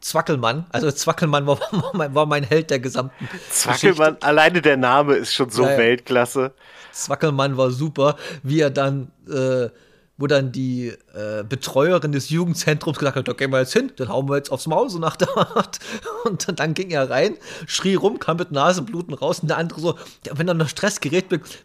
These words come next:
Speaker 1: bekommt er einfach Nasenbluten. <laughs> Das, das,
Speaker 2: Geil, aber
Speaker 1: das
Speaker 2: er wurde
Speaker 1: fand ich so dumm.
Speaker 2: verprügelt.
Speaker 1: Ja, ja, aber, aber ich fand das wirklich, das war wirklich herausragend teilweise.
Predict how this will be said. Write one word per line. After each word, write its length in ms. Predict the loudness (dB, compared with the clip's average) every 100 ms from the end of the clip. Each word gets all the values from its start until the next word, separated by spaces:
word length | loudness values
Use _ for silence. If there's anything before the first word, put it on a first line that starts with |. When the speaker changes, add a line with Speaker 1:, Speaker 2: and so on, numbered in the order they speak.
| _
Speaker 1:
bekommt 280 | -8 -6 -4
er 60 | -4
einfach 260 | -6 -4
Nasenbluten. 720 | -2 0 0 -2 -4 -4 -6 -12 _
<laughs> 380 | -16 -8 -6 -2
Das, 280 | -2 -2 -6 -12 -16 -10 -8 -8 -8 0 0
das, 160 | 0
Speaker 2:
Geil, 280 | 0 2 4
aber 220 | 4 4 2 0
Speaker 1:
das 140 | 2 4
Speaker 2:
er 140 | 4
wurde 180 | 4 2
Speaker 1:
fand 40 |
ich 60 | 2
so 200 | 2 2
dumm. 0 | -4
Speaker 2:
verprügelt. 440 | -4 -4 -8 -12 -20 _ -20 _ _
Speaker 1:
Ja, 180 | -2 0
ja, 180 | 2 2
aber, 240 | 0 -2 -2 -14 -10 -2
aber 200 | 2 2
ich 320 | 0 -6 -8
fand 220 | -4 -4
das 140 | -2 -4
wirklich, 240 | -4 -4
das 160 | -6 -2
war 160 | 0 0
wirklich 240 | -4 -2
herausragend 840 | -4 2 0 0 -4 -4 -4 -4
teilweise. 300 | -4 -4 -4